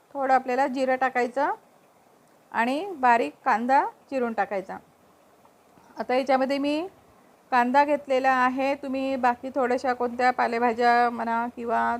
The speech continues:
तुम्ही दुसऱ्या भाज्यासुद्धा त्यामध्ये टाकू शकता. आलं, लसूण आणि अद्रक याची पेस्ट टाकायची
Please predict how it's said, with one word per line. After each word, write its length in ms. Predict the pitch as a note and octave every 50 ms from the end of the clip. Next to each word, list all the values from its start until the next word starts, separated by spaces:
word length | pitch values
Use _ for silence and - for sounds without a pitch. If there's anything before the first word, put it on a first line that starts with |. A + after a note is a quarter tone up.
| B3
तुम्ही 220 | C4 A#3 A#3 B3 B3+
दुसऱ्या 340 | A3 A3+ B3 - C4+ A#3+
भाज्यासुद्धा 580 | A#3+ A#3+ A3 G#3 A#3+ B3+ B3 - A3+ G#3+ A#3 A#3
त्यामध्ये 520 | A#3 - A3 G#3+ G#3 A3 G#3 A3+ B3+ F#4+ A4 - _ _ _ _ _ _ _ _ _ _ _ -
टाकू 320 | A#3+ G#3+ G3+ - C4+ D4
शकता. 420 | - D4 C4 - _ _ G3 F#3 - -
आलं, 240 | - G3+ A3 B3+ C#4+
लसूण 380 | C#4+ C#4+ C4+ C#4 C#4 C#4 C4+ C4
आणि 200 | C4 B3+ C4 C4
अद्रक 340 | B3 A#3+ A3+ B3+ B3 B3+ C4+
याची 180 | C4+ - -
पेस्ट 320 | A#3+ - A#3+ C4+ C#4 - -
टाकायची 480 | D#4 C4+ B3+ A#3+ B3 A3+ - B3+ D4